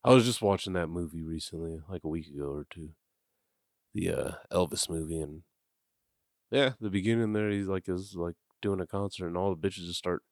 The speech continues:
just, like, randomly screaming and shit, you know, a bunch of sex-deprived, fucking repressed women just sitting there and just all of a sudden, "Ah!"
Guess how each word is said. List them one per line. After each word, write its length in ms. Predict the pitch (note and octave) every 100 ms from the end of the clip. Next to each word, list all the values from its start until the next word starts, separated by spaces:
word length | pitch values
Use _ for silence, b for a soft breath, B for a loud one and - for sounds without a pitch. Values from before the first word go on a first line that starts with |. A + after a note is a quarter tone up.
| _ _ _ _ _ _
just, 160 | G2+ -
like, 120 | -
randomly 580 | E2 D#2 G2+ F#2+ F#2 F2+
screaming 480 | F2 - G2+ G2 F2
and 140 | E2+
shit, 200 | - F2+
you 100 | F2+
know, 100 | F#2
a 40 | E2+
bunch 220 | F2 -
of 60 | C#2
sex-deprived, 840 | - F#2 - D2+ G2 G2 F2 D#2 _ _
fucking 420 | - F2+ E2+ E2+ - _ _ _ _ _ _ _ _
repressed 460 | - - G2+ F#2+ -
women 400 | F2+ F2+ F2+ F#2 _ _ F#2+
just 180 | -
sitting 220 | - G2 G2
there 120 | F#2
and 80 | F2+
just 120 | E2
all 100 | F#2 F2+
of 60 |
a 20 |
sudden, 240 | - A#3+ D#4
"Ah!" 520 | - - - C5+ A#4